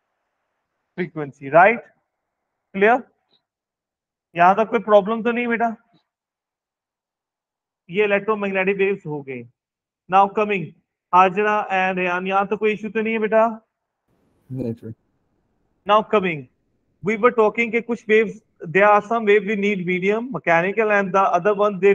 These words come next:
Speaker 1: do not need any medium electromagnetic wave है। Now coming to mechanical waves, which need a medium, जैसे वाटर वेव के लिए वाटर का होना जरूरी है,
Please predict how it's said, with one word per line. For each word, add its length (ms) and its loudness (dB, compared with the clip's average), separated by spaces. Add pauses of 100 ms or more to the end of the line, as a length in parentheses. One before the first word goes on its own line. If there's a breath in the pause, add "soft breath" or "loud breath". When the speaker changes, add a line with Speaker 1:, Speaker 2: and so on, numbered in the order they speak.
Speaker 1:
do 140 -2
not 200 -2
need 180 0
any 160 -4
medium 300 -2
electromagnetic 640 -4
wave 220 -8
है। 120 -18 (480)
Now 120 2
coming 300 -2
to 100 -4
mechanical 560 0
waves, 320 -6
which 120 -4 (100)
need 180 0
a 80 2
medium, 360 2 (500)
जैसे 300 0
वाटर 300 4
वेव 180 2
के 80 -2
लिए 120 0
वाटर 320 2
का 80 -2
होना 220 0
जरूरी 280 -4
है, 180 0